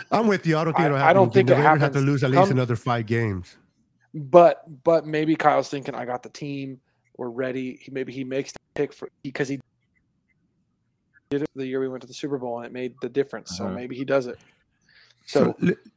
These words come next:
Speaker 2: similar, you know, history repeats itself, something similar maybe. But that would be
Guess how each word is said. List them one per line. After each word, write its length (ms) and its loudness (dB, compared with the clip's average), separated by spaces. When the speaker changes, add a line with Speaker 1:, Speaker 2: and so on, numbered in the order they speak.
Speaker 2:
similar, 440 6
you 120 -2
know, 240 2
history 400 0
repeats 360 0
itself, 160 -12
something 320 -10
similar 400 -8
maybe. 360 -10
But 280 -6
that 220 0
would 260 -2
be 380 -6